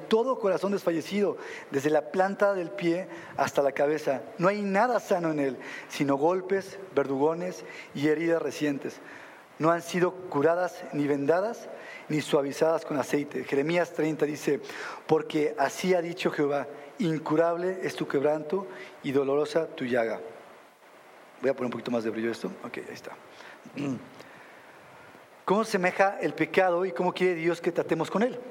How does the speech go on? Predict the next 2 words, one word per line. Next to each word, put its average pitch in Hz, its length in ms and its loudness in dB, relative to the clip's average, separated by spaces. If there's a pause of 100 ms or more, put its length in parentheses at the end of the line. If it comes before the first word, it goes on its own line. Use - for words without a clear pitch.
(760)
Veamos. 143 500 2 (3250)
Um, 160 800 2